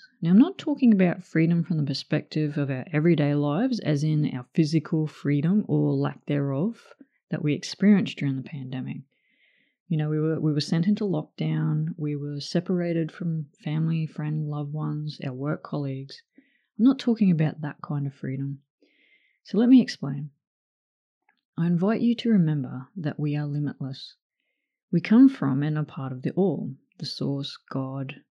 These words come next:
the consciousness, whatever word resonates for you. We are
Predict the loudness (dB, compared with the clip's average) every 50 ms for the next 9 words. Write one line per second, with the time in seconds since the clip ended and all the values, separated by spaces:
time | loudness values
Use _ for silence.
0 | _ _ -12 -10 -6 -4 -4 -4 -6 -8 -8 -6 -6 -6 -6 -4 -2 0 0 0
1 | 2 2 0 0 0 0 -2 -4 _ _ _ _ _ _ _ _ _ _ _ _
2 | -8 -6 -4 -4 -4 -4 -6 -6 -4 -4 -6 -6 -6 -8 -8 -8 -10 -12 -12 -14
3 | -16 -16 _ _ -8 -6 -6 -6 -6 -8 -10 -14 -18 _ _ _ _ _ _ _
4 | _ _ _ _ _ _ _ _ _ _ -2 -2 0 0 -2 -4 -6